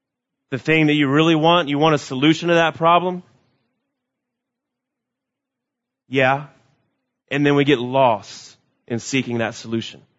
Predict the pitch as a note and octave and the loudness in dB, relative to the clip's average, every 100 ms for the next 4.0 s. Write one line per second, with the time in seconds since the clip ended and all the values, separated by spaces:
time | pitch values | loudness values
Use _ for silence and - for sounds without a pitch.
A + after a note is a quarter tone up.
0 | _ _ _ _ _ _ _ _ - G#2+ | _ _ _ _ _ _ _ _ -8 -4
1 | A2+ B2 - A2 B2+ B2+ A#2+ G#2 C3+ B2 | -2 -4 -6 -4 0 0 -2 -8 -4 -4
2 | - C3+ C#3 A#2+ A2 - A2 B2+ A#2 G#2+ | -2 -2 -2 -2 -6 -10 -6 -4 -4 -8
3 | G#2 - B2 A#2 - A#2 A2+ A#2 - G#2 | -12 -6 -6 -6 -12 -12 -8 -8 -8 -12